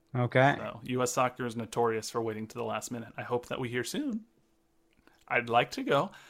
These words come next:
Speaker 2: I also don't really wanna pay a hundred bucks for a ticket if I don't get my credential approved.
Speaker 1: Yeah,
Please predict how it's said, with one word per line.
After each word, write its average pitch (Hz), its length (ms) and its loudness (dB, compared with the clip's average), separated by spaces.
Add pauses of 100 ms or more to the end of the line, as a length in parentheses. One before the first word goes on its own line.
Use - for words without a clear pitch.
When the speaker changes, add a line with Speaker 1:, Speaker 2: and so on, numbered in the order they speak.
(180)
Speaker 2:
I 135 120 4
also 147 240 6
don't 123 300 0
really 135 160 6
wanna 123 180 2
pay 127 160 -2
a 117 40 2
hundred 120 260 0
bucks 117 240 2
for 117 120 -4
a 110 40 -4
ticket 117 300 -4
if 110 140 -10
I 110 40 0
don't 113 200 -6
get 117 120 -6
my 110 100 -6
credential 113 420 -6
approved. - 380 -14 (680)
Speaker 1:
Yeah, 185 320 4